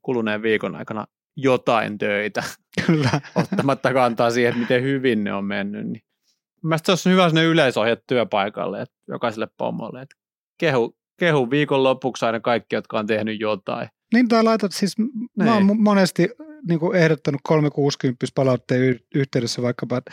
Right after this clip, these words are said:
Speaker 2: kirjoita sinne vihkoon aina joka päivä, että ketä kiität ja mistä syystä.
Speaker 1: Niin, kyllä.
Speaker 2: Harvoin tulee liikaa kiitettyä.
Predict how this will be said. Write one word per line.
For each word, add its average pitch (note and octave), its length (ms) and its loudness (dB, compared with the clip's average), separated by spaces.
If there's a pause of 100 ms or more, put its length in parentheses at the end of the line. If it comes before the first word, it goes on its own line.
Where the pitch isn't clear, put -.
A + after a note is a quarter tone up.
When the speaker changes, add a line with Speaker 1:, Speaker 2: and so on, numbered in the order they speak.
(280)
Speaker 2:
kirjoita G#3+ 280 2
sinne G#3 280 0
vihkoon G3+ 400 4
aina E3+ 140 4
joka E3+ 300 2
päivä, B2+ 380 2
että - 140 -6
ketä F3+ 260 2
kiität C3+ 460 0
ja C3+ 80 0
mistä C3+ 280 0
syystä. G#2 460 -8 (160)
Speaker 1:
Niin, D#3 240 -2 (400)
kyllä. A#2+ 280 -4 (140)
Speaker 2:
Harvoin F3 400 2
tulee C#3+ 280 2
liikaa C3+ 360 2
kiitettyä. - 580 -6